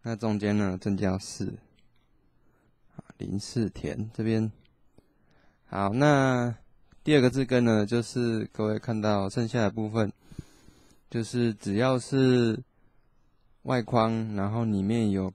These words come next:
包其他字形的，都是属于零式。那这个是属于跨越书写顺序的取法，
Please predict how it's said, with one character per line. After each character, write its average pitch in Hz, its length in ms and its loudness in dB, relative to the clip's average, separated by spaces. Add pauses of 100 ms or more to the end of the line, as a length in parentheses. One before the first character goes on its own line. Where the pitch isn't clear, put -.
(140)
包 104 240 0
其 - 180 -8
他 98 600 -4 (340)
字 120 220 -2
形 90 260 -6
的， - 300 -8
都 104 160 -2
是 104 240 -4
属 - 260 -10
于 - 140 -8
零 87 260 -6
式。 - 380 -6 (800)
那 113 240 0
这 127 160 -4
个 107 160 -2
是 117 220 -8
属 98 260 -8
于 92 120 -4
跨 113 340 0
越 110 280 2
书 107 320 -8
写 - 360 -6
顺 117 260 -2
序 110 240 -2
的 95 480 -4
取 - 240 -6
法， - 260 -8